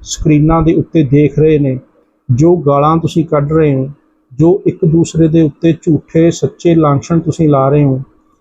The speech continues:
ਉਹ ਸਭ ਕੁਛ ਤੁਸੀਂ ਕਰ ਰਹੇ ਹੋ, ਕੋਈ ਹੋਰ ਤੀਸਰਾ ਬੰਦਾ ਨਹੀਂ ਕਰ ਰਿਹਾ। ਤੇ ਜੋ ਲੋਕ ਦੇਖ ਰਹੇ ਨੇ, ਉਹ ਤੁਹਾਡੀ ਪਰਫਾਰਮੈਂਸ ਦੇਖ ਰਹੇ ਨੇ ਕਿ ਤੁਸੀਂ ਕਿਸ ਤਰ੍ਹਾਂ ਦਾ ਕਿਰਦਾਰ ਰੱਖਦੇ ਹੋ, ਤੁਸੀਂ ਕਿਸ ਤਰ੍ਹਾਂ ਦਾ ਵਿਵਹਾਰ ਵਿਧਾਨ ਸਭਾ ਦੇ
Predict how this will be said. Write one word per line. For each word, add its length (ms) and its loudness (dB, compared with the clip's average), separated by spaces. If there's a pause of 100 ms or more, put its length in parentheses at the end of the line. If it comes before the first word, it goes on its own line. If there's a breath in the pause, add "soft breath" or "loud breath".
(260)
ਉਹ 60 2
ਸਭ 240 -2
ਕੁਛ 360 -4
ਤੁਸੀਂ 460 -2
ਕਰ 160 -2
ਰਹੇ 240 0
ਹੋ, 180 0 (420)
ਕੋਈ 100 2 (140)
ਹੋਰ 200 2 (120)
ਤੀਸਰਾ 380 0
ਬੰਦਾ 320 0
ਨਹੀਂ 180 0
ਕਰ 160 -2
ਰਿਹਾ। 320 0 (420)
ਤੇ 100 2
ਜੋ 240 2
ਲੋਕ 360 2
ਦੇਖ 300 0
ਰਹੇ 200 2
ਨੇ, 220 -4 (440)
ਉਹ 60 2
ਤੁਹਾਡੀ 600 0
ਪਰਫਾਰਮੈਂਸ 720 -2
ਦੇਖ 220 0
ਰਹੇ 200 2
ਨੇ 180 -2 (380)
ਕਿ 60 -2
ਤੁਸੀਂ 320 -2
ਕਿਸ 240 -4
ਤਰ੍ਹਾਂ 240 0
ਦਾ 100 0
ਕਿਰਦਾਰ 480 -2
ਰੱਖਦੇ 320 -2
ਹੋ, 140 0 (340)
ਤੁਸੀਂ 220 -4
ਕਿਸ 300 -4
ਤਰ੍ਹਾਂ 340 -2
ਦਾ 100 0
ਵਿਵਹਾਰ 500 2 (480)
ਵਿਧਾਨ 360 0
ਸਭਾ 300 0
ਦੇ 240 -2